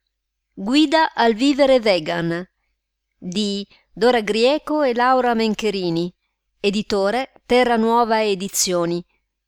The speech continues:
pagine centosettantasei, dodici euro. Essere vegan non è una dieta o uno stile di vita, piuttosto è una visione filosofica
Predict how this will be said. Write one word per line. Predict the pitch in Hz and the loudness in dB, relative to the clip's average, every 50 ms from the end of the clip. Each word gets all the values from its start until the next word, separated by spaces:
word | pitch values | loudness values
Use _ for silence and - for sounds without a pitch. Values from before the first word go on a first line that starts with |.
| _ | _
pagine | - 214 208 214 214 180 196 196 185 185 180 | 0 4 4 4 4 2 -2 -2 0 0 -2
centosettantasei, | - - 220 208 208 190 - 196 180 - 202 - - 196 185 180 - 196 185 - - 180 160 160 175 202 233 - _ _ _ _ _ _ _ _ _ _ | -2 -2 -2 -2 -2 -4 -4 -6 -6 -6 -6 -6 -6 -6 -6 -4 -4 -4 -2 -2 0 0 -2 -4 -4 -6 -8 -12 _ _ _ _ _ _ _ _ _ _
dodici | - 196 240 262 233 262 - - - 220 196 | -2 0 2 2 2 0 2 2 2 2 0
euro. | 165 165 156 156 160 165 165 165 - _ _ _ _ _ _ _ _ _ _ _ _ _ _ _ _ _ _ _ _ _ _ _ _ _ _ _ _ _ _ _ _ _ _ _ _ _ _ _ _ _ _ _ - | -2 -4 -6 -8 -8 -10 -12 -12 -14 _ _ _ _ _ _ _ _ _ _ _ _ _ _ _ _ _ _ _ _ _ _ _ _ _ _ _ _ _ _ _ _ _ _ _ _ _ _ _ _ _ _ _ 2
Essere | 269 339 330 - 302 285 240 220 | 2 4 4 4 2 2 0 0
vegan | 175 190 175 170 160 151 170 175 180 185 190 196 202 - | -2 -2 -2 -4 -4 -4 -4 -4 -2 -2 -4 -6 -6 -2
non | 226 254 262 277 | 2 4 6 6
è | 285 269 240 | 6 6 4
una | 208 190 185 180 | 2 0 0 -2
dieta | 170 165 190 190 196 196 190 - 196 185 185 185 | -2 0 0 0 0 0 -2 -4 -4 -2 -2 0
o | |
uno | 185 185 185 190 190 | 0 0 0 -2 -2
stile | 180 - - 202 165 180 170 | -4 -6 -6 -6 -6 -6 -6
di | 160 175 | -6 -6
vita, | 165 165 170 160 - - 160 165 | -6 -6 -8 -8 -8 -10 -14 -12
piuttosto | - - 185 - _ - 190 175 170 160 - - - - 214 226 - - - - - | -10 -10 -12 -12 _ -8 -6 -6 -4 -2 -4 -4 -4 -6 -8 -8 -10 -16 -20 -12 -4
è | 220 233 262 | 0 2 4
una | 269 269 277 | 4 4 4
visione | 247 269 269 254 269 302 302 277 294 285 | 2 0 -2 -2 0 0 0 0 0 -2
filosofica | - - 240 262 269 233 233 214 190 185 185 - 175 - - 180 165 165 | -2 -4 -4 -2 -2 -2 0 -2 -2 -2 -6 -10 -14 -14 -12 -12 -14 -14